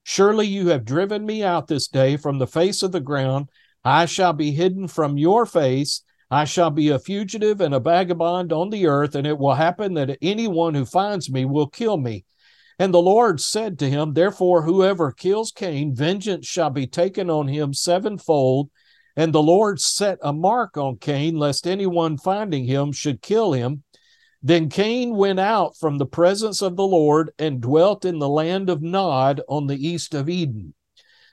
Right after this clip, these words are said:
Now, let's unravel some details of this story, because again, uh, there's some things in here that we often gloss over. So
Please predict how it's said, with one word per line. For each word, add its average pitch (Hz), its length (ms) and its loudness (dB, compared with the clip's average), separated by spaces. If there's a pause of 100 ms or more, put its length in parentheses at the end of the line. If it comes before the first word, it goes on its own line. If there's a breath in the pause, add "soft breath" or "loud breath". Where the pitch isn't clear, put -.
Now, 151 340 2 (1300)
let's 190 260 0
unravel 196 520 2
some 139 260 -4
details 139 640 -2
of 135 120 -4
this 143 180 -2
story, 147 520 -2 (420 soft breath)
because 143 380 2
again, 151 560 0 (300)
uh, 143 260 2
there's 156 260 2
some 139 160 -6
things 180 320 -2
in 202 200 0
here 143 320 2
that 131 240 -2
we 147 240 2
often 147 540 0 (140)
gloss 147 420 4
over. 143 340 4
So 147 360 2